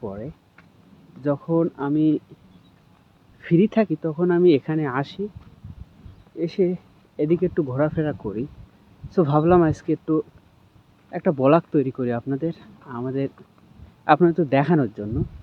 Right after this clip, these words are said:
যে আমাদের গ্রামের সৌন্দর্যটা আপনাদের উপভোগ করানোর জন্য।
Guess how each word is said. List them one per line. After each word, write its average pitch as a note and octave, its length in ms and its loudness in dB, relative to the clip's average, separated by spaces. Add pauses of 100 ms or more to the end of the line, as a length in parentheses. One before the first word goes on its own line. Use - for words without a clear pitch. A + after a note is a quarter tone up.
(460)
যে A#2+ 80 -8
আমাদের B2+ 340 -4 (920)
গ্রামের B2+ 400 -2 (1000)
সৌন্দর্যটা D3 760 -2 (920)
আপনাদের D3+ 500 -2 (680)
উপভোগ F#3 460 4
করানোর A#2 460 -4
জন্য। B2+ 280 -4